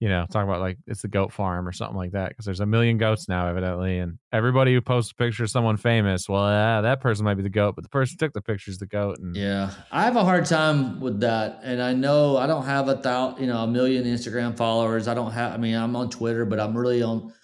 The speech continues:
Speaker 2: I just use it for research. I, there's, there's definitely people that are, are better than I am at it. And I think,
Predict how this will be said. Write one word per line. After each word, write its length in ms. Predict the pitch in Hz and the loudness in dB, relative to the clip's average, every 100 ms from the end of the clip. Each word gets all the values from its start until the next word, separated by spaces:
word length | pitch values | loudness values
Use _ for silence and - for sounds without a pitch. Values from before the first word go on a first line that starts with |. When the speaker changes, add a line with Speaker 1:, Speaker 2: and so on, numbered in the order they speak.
| _ _ - | _ _ -6
Speaker 2:
I 60 | |
just 200 | 110 127 104 | -4 -2 -2
use 140 | 107 | -2
it 100 | 98 | -4
for 80 | 98 | -2
research. 680 | 95 107 104 107 101 98 - - | 0 0 0 0 0 0 -4 -8
I, 160 | 107 - - _ _ _ _ _ - | -8 -8 -14 _ _ _ _ _ -4
there's, 360 | 120 123 110 - - | 0 2 0 -10 -4
there's 240 | 123 107 | -2 0
definitely 480 | 151 151 170 156 151 _ | 0 2 4 2 0 _
people 260 | - 139 127 | -6 -4 0
that 120 | 123 | 0
are, 180 | 110 - - 117 | 0 -4 -8 -2
are 160 | 107 | 0
better 340 | 90 110 120 123 | 0 2 2 2
than 160 | 127 | 0
I 220 | 123 123 | -2 -2
am 400 | 127 131 131 127 - | 0 0 -2 -6 -6
at 160 | 120 139 | -2 -2
it. 160 | 143 - - | -2 -8 -8
And 100 | 110 | -2
I 140 | 107 | 0
think, 400 | 107 127 127 127 | -2 0 -2 -2